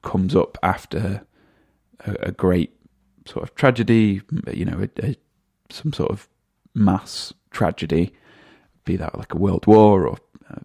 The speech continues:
famine, civil war or whatever. And then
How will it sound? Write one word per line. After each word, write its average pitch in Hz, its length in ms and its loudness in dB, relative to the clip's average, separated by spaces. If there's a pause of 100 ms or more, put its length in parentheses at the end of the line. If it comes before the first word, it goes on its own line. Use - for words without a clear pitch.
(120)
famine, 98 460 -4 (120)
civil 90 300 -2
war 90 200 0
or - 60 -6
whatever. 98 460 -2 (1600)
And 95 160 4
then 90 420 4